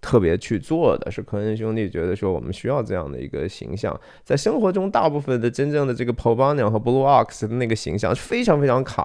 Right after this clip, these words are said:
通化的哈，和当年迪士尼拍的那个动画片还更像一些，而不是这种非常看起来很可怕的这样的一个形象。所以科恩兄弟做这样的事情是有，有，有他的用意的。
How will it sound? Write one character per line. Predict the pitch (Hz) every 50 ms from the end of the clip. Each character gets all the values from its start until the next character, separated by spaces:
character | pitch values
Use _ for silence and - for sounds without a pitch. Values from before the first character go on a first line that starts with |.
| - -
通 | - 104 104 104 113
化 | 123 110 78 65
的 | 69 71
哈， | - - -
和 | - - - 117
当 | 143 - 180 202 196
年 | 175 160 165 175 - -
迪 | 139 147 165
士 | - - 151
尼 | 135 127 139
拍 | - - - 139 139
的 | 143 143
那 | 143 139 139
个 | 120 113
动 | - 135 113 127
画 | 127 120 101
片 | - - 147 147 175 123 104
还 | 98 101
更 | - - 113 98 90
像 | 87 - - 135 123 95 62 50
一 | -
些， | 104 78 80 - - - - - -
而 | - 123
不 | - - 147
是 | 156 165
这 | 156 - 170 156
种 | 117 101 90 98
非 | 98 - - - 147 131
常 | - 117 110 117 120
看 | - - 135 123 113
起 | - 82
来 | 76 78 82 - - - - - -
很 | - - 113
可 | 117 - - 73
怕 | - - 123 135 135 131 104
的 | 95
这 | 90 - 101
样 | 92 85 76
的 | 65
一 | 65 65
个 | 67
形 | - - - -
象。 | - - - - -
所 | 117 127 135
以 | 151 143 - - - -
科 | - 170
恩 | 175 180 175
兄 | 180 180 180
弟 | 170 156 139 - - - _ _
做 | - 185 165 143
这 | 123 -
样 | 127 120 113
的 | 110 107
事 | - - 110
情 | - - 82
是 | 92 - - 107
有， | 87 76 60 - - - -
有， | - 71 69 50 - - -
有 | - 80 58
他 | - - 90
的 | 90 92
用 | 117 139 139 117 87
意 | 80 71 67
的。 | 57 -